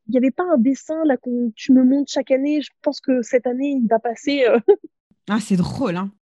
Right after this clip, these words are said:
Speaker 2: C'est un motif, c'est un rendez-vous, moi, je trouve.
Speaker 1: Parfois, quand on présente la collection comme ça, je n'ai pas un motif avec une coloration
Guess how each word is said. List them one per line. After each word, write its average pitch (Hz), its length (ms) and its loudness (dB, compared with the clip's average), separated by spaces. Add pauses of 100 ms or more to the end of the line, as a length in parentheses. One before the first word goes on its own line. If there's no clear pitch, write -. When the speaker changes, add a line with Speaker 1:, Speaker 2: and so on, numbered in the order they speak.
Speaker 2:
C'est - 120 -8
un 233 140 0
motif, 254 320 0
c'est - 120 -4
un 180 120 0
rendez-vous, 180 520 -2 (280)
moi, 170 100 -14
je - 120 -14
trouve. - 200 -20 (280)
Speaker 1:
Parfois, 269 280 -2
quand 226 220 -8
on 202 40 -6
présente 302 300 -4
la 247 80 -4
collection 226 380 -2
comme 202 160 -4
ça, - 160 -6 (200)
je 214 160 0
n'ai 214 200 2
pas 285 360 0 (280)
un 277 200 0
motif 247 580 -6
avec 202 360 -4
une 247 160 -2
coloration 220 680 -2